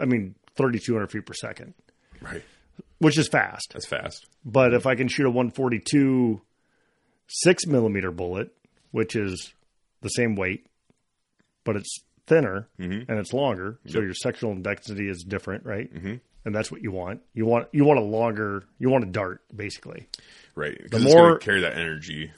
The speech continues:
Speaker 2: longer, too.
Speaker 1: Well, it, the, the, the B C's higher.
Speaker 2: B C's higher, yeah.
Speaker 1: Yep.
Speaker 2: There's a lot.
Speaker 1: So it cuts the atmosphere much
Speaker 2: Mm-hmm.
Speaker 1: better. Uh,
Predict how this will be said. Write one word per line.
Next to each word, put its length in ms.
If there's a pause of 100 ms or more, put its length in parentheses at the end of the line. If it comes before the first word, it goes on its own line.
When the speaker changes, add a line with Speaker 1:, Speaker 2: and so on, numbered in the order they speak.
(100)
Speaker 2:
longer, 580
too. 120
Speaker 1:
Well, 220
it, 280
the, 80
the, 560
the 120
B 180
C's 240 (180)
higher. 360 (260)
Speaker 2:
B 120
C's 220
higher, 200
yeah. 200
Speaker 1:
Yep. 100
Speaker 2:
There's 160
a 160
lot. 240 (100)
Speaker 1:
So 140
it 80
cuts 180
the 100
atmosphere 400
much 260
Speaker 2:
Mm-hmm. 80
Speaker 1:
better. 300 (840)
Uh, 140